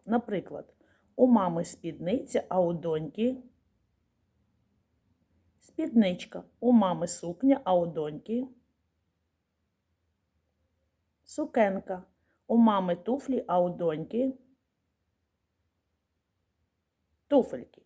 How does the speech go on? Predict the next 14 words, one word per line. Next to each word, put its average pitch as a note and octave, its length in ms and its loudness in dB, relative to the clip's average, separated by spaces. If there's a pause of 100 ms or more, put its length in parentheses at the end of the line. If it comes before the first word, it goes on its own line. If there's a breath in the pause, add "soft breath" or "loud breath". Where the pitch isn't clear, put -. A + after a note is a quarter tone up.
(140)
У G3 100 -4
мами F3 400 -2
шорти, B3 600 0
а D#3 120 -4
у D3 120 -4
доньки E3+ 640 -4 (2500)
шортики. A3+ 760 0 (420)
У A#3+ 100 2
мами G3 340 4
майка, C4 580 0
а F#3 100 0
у F3 120 0
доньки E3+ 640 -4 (3000)
маєчка. A3 800 0